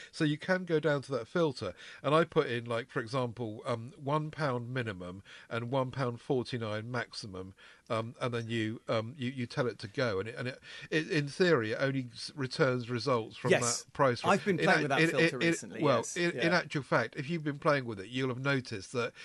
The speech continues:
Speaker 1: it's not foolproof.
Speaker 2: Uh, yeah, yeah, yeah.
Speaker 1: Yeah,
Speaker 2: Yeah,
Speaker 1: th-,
Speaker 2: 'cause
Speaker 1: there,
Speaker 2: they want,
Speaker 1: there are
Speaker 2: they still want you to, they still try to push
Speaker 1: Yeah,
Speaker 2: what they want on
Speaker 1: yeah,
Speaker 2: you, yes.
Speaker 1: yeah, exactly. But it does a reasonable job, you, and you fi-, you do find cheap stuff. Anyway, that was my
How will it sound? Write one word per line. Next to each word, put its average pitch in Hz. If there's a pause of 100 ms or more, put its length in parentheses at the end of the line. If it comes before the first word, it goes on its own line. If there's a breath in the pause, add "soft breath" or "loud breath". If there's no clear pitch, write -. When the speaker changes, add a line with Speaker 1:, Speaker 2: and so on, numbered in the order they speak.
(160 loud breath)
Speaker 1:
it's 139
not 147 (100)
foolproof. 135
Speaker 2:
Uh, -
yeah, 170
yeah, 147
yeah. 101 (180)
Speaker 1:
Yeah, 127 (180)
Speaker 2:
Yeah, 160
Speaker 1:
th-, 139
Speaker 2:
'cause 220
Speaker 1:
there, 208
Speaker 2:
they 277
want, 247
Speaker 1:
there 139
are -
Speaker 2:
they 254
still 269
want 208
you 190
to, 190
they 185
still 196
try 165
to 147
push -
Speaker 1:
Yeah, 120
Speaker 2:
what -
they 131
want 127
on 101
Speaker 1:
yeah, 98
Speaker 2:
you, 92
yes. 110
Speaker 1:
yeah, 104 (220)
exactly. 104 (340 loud breath)
But 175
it 208
does 226
a 180
reasonable 170
job, 95
you, 139
and 147
you 147
fi-, 165
you 156
do 147
find 110
cheap -
stuff. 90
Anyway, 147
that 160
was 151
my 135